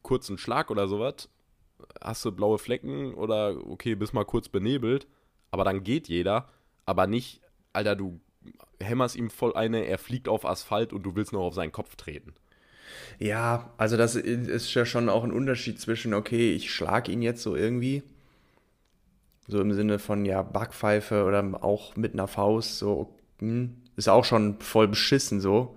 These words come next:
Speaker 2: und mega unnötig.
Speaker 1: Ja.
Speaker 2: Aber das ist ja schon nochmal ein Unterschied zu, okay, ich nehme jetzt auch zwei Schritte Anlauf und gebe ihm so eine richtige Bombe.
Speaker 1: Ja, ja. Ja, ja.
Speaker 2: Das
Speaker 1: Absolut.
Speaker 2: ist ja schon, Alter,
Speaker 1: Absolut.
Speaker 2: solche Leute.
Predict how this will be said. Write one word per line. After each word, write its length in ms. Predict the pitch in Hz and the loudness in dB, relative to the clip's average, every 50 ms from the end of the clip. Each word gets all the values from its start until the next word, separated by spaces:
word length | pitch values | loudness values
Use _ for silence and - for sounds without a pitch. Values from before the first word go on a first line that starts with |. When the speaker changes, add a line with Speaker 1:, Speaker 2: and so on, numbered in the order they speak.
| - - - | -18 -16 -6
Speaker 2:
und 160 | - 101 104 | -2 2 6
mega 260 | 107 113 120 117 113 | 6 8 8 8 8
unnötig. 580 | 104 117 120 113 107 104 - 117 117 110 104 - | 8 8 8 8 6 4 4 4 2 0 0 -2
Speaker 1:
Ja. 60 | - - - - - - - - - - - - - | -8 -14 -20 -20 -20 -20 -20 -20 -20 -20 -20 -14 -2
Speaker 2:
Aber 160 | - 98 107 | 6 6 8
das 120 | 101 113 110 | 8 8 6
ist 40 | 113 | 6
ja 80 | 117 107 | 4 4
schon 160 | 113 113 113 | 4 2 2
nochmal 300 | 117 113 110 107 107 - | 4 6 6 6 6 4
ein 200 | - 87 104 - | 2 0 0 2
Unterschied 640 | - 123 139 151 143 135 123 - - 131 131 127 - | 4 4 4 4 4 4 4 2 0 0 -2 -2 -2
zu, 320 | - - 117 113 110 107 - - - - - | -2 0 0 0 0 -2 -4 -10 -16 -10 -8
okay, 220 | - - - 120 | -8 2 6 6
ich 180 | 117 - 110 - | 6 6 6 4
nehme 200 | 113 113 113 113 | 4 4 6 4
jetzt 120 | 107 - - | 4 2 0
auch 140 | - - | 0 -2
zwei 320 | - - - - 104 107 120 | -2 -2 0 2 4 4 4
Schritte 360 | - - - 123 120 - - | 2 0 0 0 0 2 2
Anlauf 300 | 71 110 117 110 107 104 | 2 4 4 4 2 2
und 120 | 107 110 | 0 0
gebe 180 | 104 110 107 117 | 0 0 0 0
ihm 100 | 113 110 | 0 0
so 60 | 107 107 | 0 0
eine 140 | 104 104 101 | 0 0 0
richtige 420 | 110 107 - - - 113 104 120 | 0 -2 -4 -6 -8 -2 0 2
Bombe. 480 | - 104 104 110 113 107 92 87 - - - _ _ _ _ _ _ _ _ _ _ _ _ _ _ _ _ | 4 4 4 4 2 -2 -4 -6 -8 -10 -16 _ _ _ _ _ _ _ _ _ _ _ _ _ _ _ _
Speaker 1:
Ja, 160 | 95 95 95 | -2 0 2
ja. 260 | 95 95 101 98 82 - - - _ _ _ _ _ _ | 2 2 2 0 0 -4 -10 -20 _ _ _ _ _ _
Ja, 140 | - 85 85 | -8 -6 -4
ja. 200 | 87 90 87 78 - - - _ | -4 -4 -4 -6 -8 -12 -18 _
Speaker 2:
Das 100 | - 90 | -10 -8
Speaker 1:
Absolut. 200 | - 107 110 98 | -6 -4 -2 -2
Speaker 2:
ist 60 | 90 90 | 0 0
ja 140 | 104 101 | 0 0
schon, 280 | 98 - - 104 98 95 - | -2 -4 -4 -4 -6 -8 -8
Alter, 260 | - - 90 90 92 | -8 -8 -6 -6 -6
Speaker 1:
Absolut. 200 | 90 90 87 85 90 87 85 - - | -4 -4 -4 -6 -8 -10 -14 -16 -16
Speaker 2:
solche 360 | - - - 107 104 95 - 107 | -16 -14 -12 -12 -12 -12 -12 -12
Leute. 400 | 101 101 101 98 - - 110 | -10 -10 -12 -12 -10 -12 -12